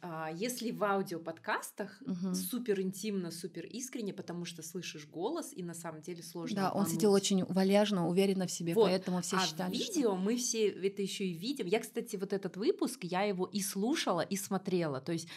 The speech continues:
Speaker 1: когда я, <laughs> да, я, я когда не могла смотреть, там, я на море ходила,
Speaker 2: И
Speaker 1: когда я, когда жила у моря, <laughs> такая ходила на море.
Speaker 2: Тяжёлое.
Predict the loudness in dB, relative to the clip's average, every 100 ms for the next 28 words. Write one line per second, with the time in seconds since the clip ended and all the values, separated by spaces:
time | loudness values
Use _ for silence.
0 | -10 2 6 8 8 10 10 12 12 10
1 | 10 8 8 8 8 8 0 2 0 0
2 | -8 -4 -2 2 2 2 0 0 2 6
3 | 6 6 4 0 4 10 10 8 4 2
4 | 4 6 4 4 -2 -2 0 -2 -2 0
5 | 0 6 6 6 4 0 -4 -2 0 2
6 | 2 0 -2 -2 -4 -4 -6 -4 -4 -2
7 | -4 -4 -2 0 2 4 12 12 12 4
8 | 2 0 2 4 4 4 0